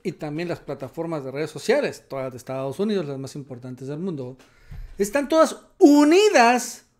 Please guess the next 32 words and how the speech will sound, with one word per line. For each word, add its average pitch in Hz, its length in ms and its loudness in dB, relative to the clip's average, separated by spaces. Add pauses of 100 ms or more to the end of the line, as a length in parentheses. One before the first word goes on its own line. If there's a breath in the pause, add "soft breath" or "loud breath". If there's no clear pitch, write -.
(380)
para 254 500 2
destruir 226 500 2
a 208 60 4
Donald 180 260 -2
Trump. 117 260 -14 (640)
Y 247 140 0
todo 370 300 4
empezó 220 760 0 (300)
con 190 140 2
una 226 260 0
gigantesca 165 1000 -4
traición 135 720 -8 (320 soft breath)
del 139 280 -10
gran 139 400 -10
aliado 131 640 -8
de 139 100 -8
Donald 120 300 -12
Trump, 113 260 -12 (640)
que 143 260 -6
de 151 80 -2
una 294 160 4
u - 20 -6
otra 359 140 2
manera 330 400 2
lo 202 300 4
hizo 254 200 -4
presidente 240 560 -2
y 175 60 -2
ahora 202 140 0
lo 170 80 -4
está 170 200 -6
destruyendo. 147 760 -8